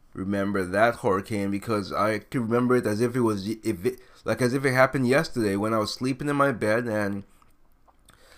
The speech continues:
somehow I opened up my eyes. Well, not somehow. Apparently, it was, it was a loud noise. I didn't know what it was. I opened up my eyes, and the first thing that came to my mind, no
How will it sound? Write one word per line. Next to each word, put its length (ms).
somehow 500
I 160
opened 420
up 160
my 180
eyes. 600
Well, 180
not 280
somehow. 540
Apparently, 560
it 60
was, 240
it 40
was 180
a 40
loud 540
noise. 540
I 140
didn't 160
know 100
what 140
it 60
was. 200
I 80
opened 320
up 140
my 180
eyes, 540
and 520
the 120
first 480
thing 140
that 120
came 240
to 80
my 140
mind, 500
no 400